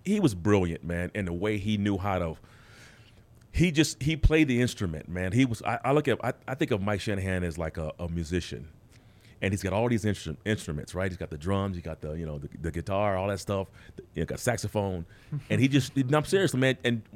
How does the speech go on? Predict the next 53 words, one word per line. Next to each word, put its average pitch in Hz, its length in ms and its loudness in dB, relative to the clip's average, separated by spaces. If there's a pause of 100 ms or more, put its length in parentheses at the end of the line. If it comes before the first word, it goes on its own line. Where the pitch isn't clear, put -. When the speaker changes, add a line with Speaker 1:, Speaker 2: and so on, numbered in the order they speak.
(140)
Speaker 1:
as 127 140 4
a 113 40 4
leader, 123 560 4
you 151 240 2
have 143 220 4
to 123 80 0
know 113 160 0
how 110 140 0
to 95 80 -2
do 156 220 0
that 82 260 -2
Speaker 2:
Yeah. 92 60 -12
Speaker 1:
because 120 280 0
everybody 139 380 2
has 107 100 -2
got 107 140 0
a 90 40 -2
diff-, 87 200 -6
different 92 240 -6
personality. 135 640 -2 (180)
Speaker 2:
Yeah. 101 120 -14 (120)
Speaker 1:
There's 104 140 0
different 143 280 2
things 135 200 4
that 113 120 2
motivate 95 420 -2
you, 147 240 4
that 101 180 2
motivate 85 400 -4
you. 156 340 4
And, 82 160 -2 (800)
and 110 160 2
he 170 120 2
just, 123 240 0
but 113 120 0
he, 139 260 2
he 127 220 0
knew. 117 360 4
And 98 200 -2 (640)
one 131 240 4
thing 139 120 4
that 110 100 2
stands 117 220 4
out 101 120 2
to 104 80 -2
me 110 400 2 (600)
was, 98 500 4
uh, 90 220 2
the 92 100 -4
night 120 180 2
before 110 340 0
we 107 120 0
played, 92 560 -2